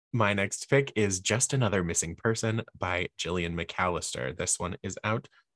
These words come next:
August first, so you don't have to wait too long. The author was a Reese Book Club pick and, of course, New York Times bestselling author of Wrong Place, Wrong Time. This is a new heart-stopping thriller in which a missing person case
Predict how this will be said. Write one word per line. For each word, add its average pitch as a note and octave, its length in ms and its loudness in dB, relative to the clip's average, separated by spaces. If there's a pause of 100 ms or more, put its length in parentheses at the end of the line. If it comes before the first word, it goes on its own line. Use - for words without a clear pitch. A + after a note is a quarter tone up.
(140)
August F#2+ 360 2
first, B2 260 4
so C3+ 60 2
you G#2 80 4
don't F2+ 120 4
have F#2 140 0
to - 80 -2
wait F2+ 180 0
too G#2 200 0
long. B2 360 6 (840)
The A2 220 2
author A2+ 540 4
was G#2+ 340 2
a G#2 140 -2
Reese A2 280 0
Book - 260 0
Club G#2+ 300 0
pick B2 300 -2
and, A2+ 200 0
of G#2+ 100 -4
course, G#2+ 240 0
New G#2+ 80 -2
York G#2 160 -2
Times G2+ 260 -6
bestselling G2+ 540 -2
author B2+ 320 2
of - 240 -6
Wrong F2+ 280 2
Place, F2+ 340 -4
Wrong F2+ 260 -6
Time. B2+ 540 2
This A2 240 -2
is G#2 240 -4
a F#2 360 0
new A2 360 2
heart-stopping F#2+ 640 2
thriller C3 380 2 (280)
in B2 140 2
which A2+ 160 0
a F2+ 40 -4
missing G#2+ 320 -2
person G#2 360 -2
case F#2+ 340 -4